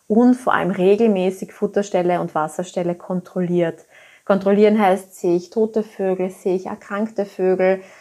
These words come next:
Also das ist wirklich das absolute A und O. Man hat wirklich eine Verantwortung für die Vögel, wenn man sich entscheidet, sie zu füttern oder eine Wassertränke bereitzustellen, weil, wie schon erwähnt, an einem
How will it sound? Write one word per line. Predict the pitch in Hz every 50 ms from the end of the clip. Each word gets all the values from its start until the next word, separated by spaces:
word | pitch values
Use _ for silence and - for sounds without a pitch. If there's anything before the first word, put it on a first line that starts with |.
| - - -
Also | 196 196 196
das | 190 - 147 208 -
ist | 240 220 220 190 190
wirklich | 233 233 - 226 214 -
das | - 208 - -
absolute | - - - - - - 247 220 220 220 220 - 220 - -
A | - 175 180 190 196
und | 202 -
O. | - 180 175 208 233 233 233 - - - _ _
Man | - 208 208 214 208
hat | 208 208 208 190
wirklich | 208 226 220 247 226 233
eine | 208 202 202
Verantwortung | - - - - - 254 254 - 247 220 220 220 - 220 226 233
für | 226 - - 208
die | 220 220
Vögel, | - - 185 185 190 190 214 214 202 185
wenn | 190 190 185
man | 185 190 185 - -
sich | - - 202 202 190
entscheidet, | 190 185 - 185 170 180 190 190 190 - - 202 -
sie | - 208 196
zu | - - 202
füttern | - - 220 214 - - 196 185
oder | 180 185 180
eine | 175 170 170
Wassertränke | - 208 - - 240 - - 208 180 202 202 226 214
bereitzustellen, | 214 208 196 175 165 175 175 - 190 196 190 - 190 175 175 175 185 185 190 190 - - - - _ _ -
weil, | 180 180 170 180 180 185 185
wie | 185 180
schon | 185 185 180
erwähnt, | 180 175 175 170 170 180 190 190 - - - _ _
an | - 190 180
einem | - - 175 175 185 190 185